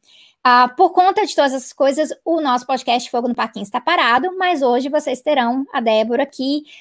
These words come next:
vocês terão a Gabi aqui também, então vocês podem fazer perguntas diretamente, ah,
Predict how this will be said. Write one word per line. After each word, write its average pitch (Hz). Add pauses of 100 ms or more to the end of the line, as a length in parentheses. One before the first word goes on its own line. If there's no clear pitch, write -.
(120)
vocês 240
terão 233
a 254
Gabi 262
aqui 214
também, 240
então 240
vocês 226
podem 233 (280)
fazer 247
perguntas 254
diretamente, 269 (140)
ah, 240